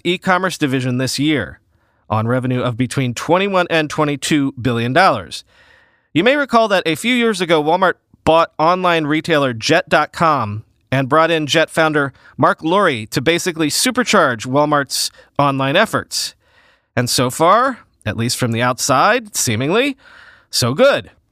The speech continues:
Walmart's U S online sales increased forty percent last year alone.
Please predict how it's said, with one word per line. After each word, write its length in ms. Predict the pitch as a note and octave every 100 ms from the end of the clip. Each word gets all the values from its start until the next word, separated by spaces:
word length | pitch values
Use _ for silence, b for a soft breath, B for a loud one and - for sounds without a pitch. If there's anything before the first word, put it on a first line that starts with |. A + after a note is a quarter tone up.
| _ _ _ _ _
Walmart's 600 | G#2+ C#3+ D3+ D#3 - - -
U 240 | C3 G3
S 140 | G#3 -
online 340 | F#3 F#3+ F#3
sales 280 | - F3+ D#3+
increased 480 | D#3 F3 E3 - -
forty 340 | - G#3 A3+
percent 420 | G#3+ G3 G3 F3+
last 300 | D#3+ E3+ -
year 140 | F3 D#3+
alone. 440 | E3 E3 A2